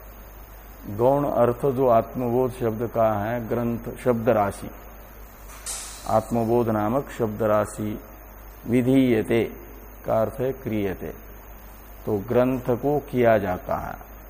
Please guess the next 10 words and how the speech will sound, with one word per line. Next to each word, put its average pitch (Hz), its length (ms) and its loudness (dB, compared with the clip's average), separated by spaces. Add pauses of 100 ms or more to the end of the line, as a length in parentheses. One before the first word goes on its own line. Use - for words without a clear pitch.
(120)
का 107 180 0
मतलब 127 320 0
ग्रंथ 113 360 -2
की 123 520 -2
रचना 113 540 -2
की 107 300 -4
जाती 87 320 -4
है, - 160 -12 (520)
विरच्यते। 120 720 4 (2000)
आत्म-, 113 360 2